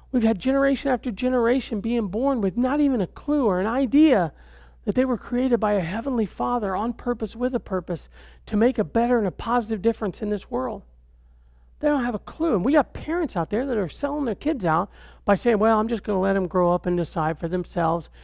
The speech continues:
You're shirking the responsibility that God gave you when he made you a parent. The Bible says that we as parents are to, to lead, to guide, and to direct our kids in the direction they should go. They receive from us as their authority 'cause they can see us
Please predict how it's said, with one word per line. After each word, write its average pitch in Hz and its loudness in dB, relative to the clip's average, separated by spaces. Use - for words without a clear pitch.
You're 330 6
shirking 349 0
the 311 0
responsibility 269 -2
that 208 -4
God 247 2
gave 240 2
you 214 0
when 214 0
he 220 2
made 226 4
you 269 2
a 262 2
parent. - -8
The - -6
Bible 285 4
says 247 -4
that 196 -2
we 240 0
as - -2
parents - -6
are 190 -2
to, 170 0
to 220 0
lead, 262 4
to 208 0
guide, 240 2
and 190 0
to - -12
direct 180 -4
our 240 0
kids 226 -2
in 202 4
the 202 6
direction 226 2
they 226 2
should 202 -8
go. 233 0
They 220 4
receive 294 0
from 254 -2
us 254 0
as 214 -6
their 220 -2
authority 254 -2
'cause 190 -4
they 196 4
can 160 -8
see 320 -2
us 185 -2